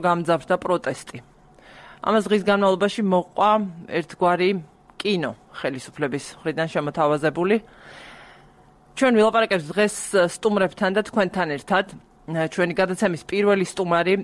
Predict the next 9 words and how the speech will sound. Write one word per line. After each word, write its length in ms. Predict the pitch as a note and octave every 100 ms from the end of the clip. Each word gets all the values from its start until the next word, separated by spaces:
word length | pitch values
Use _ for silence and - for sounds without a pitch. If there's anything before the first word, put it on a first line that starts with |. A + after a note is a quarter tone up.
| -
იქნება 320 | D3+ E3 C#3+ C#3+
ნიკა 240 | E3 F3
სიმონიშვილი, 640 | - F#3 F3 E3 F#3 F#3+
შემდეგ 300 | G#3+ F3+ D3 -
შემოგვიერთდება 600 | E3 D#3+ E3+ D#3+ D3 C#3+
დიანა 320 | - E3+ F3
ტრაპაიძე 560 | - D#3+ F3 E3 D#3+ G#3 - - - - - - -
და 120 | G#3 A3
გადაცემის 520 | G#3+ E3 D3+ D#3+ D#3